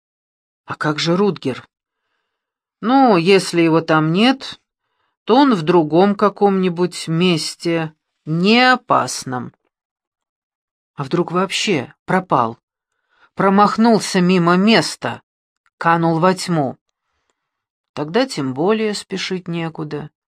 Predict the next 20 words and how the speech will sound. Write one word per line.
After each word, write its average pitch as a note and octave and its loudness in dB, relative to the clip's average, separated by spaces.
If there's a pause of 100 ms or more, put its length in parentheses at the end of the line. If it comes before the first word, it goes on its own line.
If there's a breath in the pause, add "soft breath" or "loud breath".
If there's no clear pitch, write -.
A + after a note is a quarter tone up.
(1040)
И E3 -6
в - -6
самом C4+ -2
деле, D#3 0
подумал D3 -4
Видаль, C#3+ -4
что - -6
это D#3+ -2
я C3+ -2
о C#3 -4
самом C#3+ -4
плохом D3+ -4
сразу? B2+ -4 (760)
Может, G#3 -4
парень G#3 0
домой E3+ 0
вернулся, D#3+ -6
просто C4 0
вернулся G3 0
домой. E3 -2